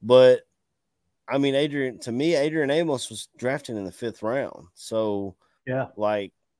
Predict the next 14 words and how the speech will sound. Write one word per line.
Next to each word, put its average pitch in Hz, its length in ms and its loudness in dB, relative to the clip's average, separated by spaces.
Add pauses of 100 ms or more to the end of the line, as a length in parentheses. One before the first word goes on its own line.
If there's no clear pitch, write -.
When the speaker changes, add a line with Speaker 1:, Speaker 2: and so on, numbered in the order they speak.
(160)
Speaker 1:
you 127 360 -8
can 123 200 -6
almost 120 360 -2
feel 160 160 -2
like 113 260 -2
you 107 100 -10
can 104 120 -6
grab 127 300 -2
a 110 60 -6
guy 92 220 0
like 87 300 -4
that 87 340 -6 (320)
late, 107 420 0 (100)
or, 98 640 -2